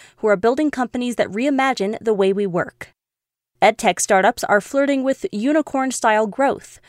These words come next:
How will a boost in later-stage funding affect the EdTech landscape? We're taking a look. And all B two B startups are in the payments business.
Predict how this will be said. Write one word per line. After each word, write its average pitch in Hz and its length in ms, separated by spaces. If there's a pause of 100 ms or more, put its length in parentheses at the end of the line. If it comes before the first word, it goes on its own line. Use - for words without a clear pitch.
(380)
How 262 180
will 269 160
a 220 60
boost 233 320
in 214 160
later-stage 214 560
funding 233 340
affect - 400
the 220 160
EdTech 214 320
landscape? 226 560 (320)
We're 294 180
taking 311 380
a 294 100
look. - 380 (1000)
And 208 180
all 254 220
B 254 160
two 247 160
B 220 100
startups 220 480
are 214 160
in 240 160
the 247 80
payments 277 460
business. - 600